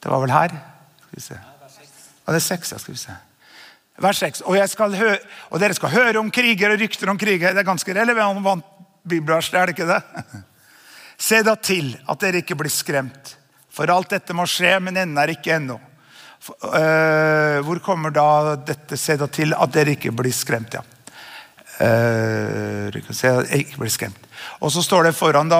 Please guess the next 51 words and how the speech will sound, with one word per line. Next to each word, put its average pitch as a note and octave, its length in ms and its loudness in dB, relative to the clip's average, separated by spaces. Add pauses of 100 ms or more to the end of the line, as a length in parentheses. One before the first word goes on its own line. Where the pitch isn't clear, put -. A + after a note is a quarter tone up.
«Se D#3+ 240 2
da D3 80 2
til D3 400 -2
at C#3 220 0 (100)
dere, C3 380 4 (1300)
øh, B2+ 220 -4
ingen C#3 260 0
forfører D3 360 2
dere.» E3+ 120 2
Hvilket D4+ 160 0
vers - 160 2
var C4 80 0
det B3 80 2
da? C#4+ 300 -2
Jeg - 60 -10
står, - 340 -8 (1160)
der - 80 -2
er C3+ 200 2
det. - 80 -6
Jeg - 20 -12
har D#3+ 140 2
ikke D3+ 160 0
brillene A#2+ 260 0
på A#2+ 80 -6
meg, D3 220 -4
vet - 80 -20
du. - 160 -20 (320)
Jesus A3+ 260 0
svarte A#3 300 0
og - 20 -8
sa G#3+ 240 0
til D3 240 -6
dem, C3 140 -6 (260)
«Se A#3 300 4 (180)
til C4 160 2
at C4 240 2
ingen G3+ 240 0
forfører E3 480 0
dere.» C3+ 240 0
Vers E3+ 160 -2
fire. C3+ 240 -8 (320)
Vers F3+ 220 2
seks, B3+ 320 0 (160)
«Se G#3+ 260 0
da G3+ 80 4
til G3+ 400 -2
at - 240 -2
dere D#3 220 0
ikke C3+ 180 -10
blir B2 160 -4
skremt.» - 480 -10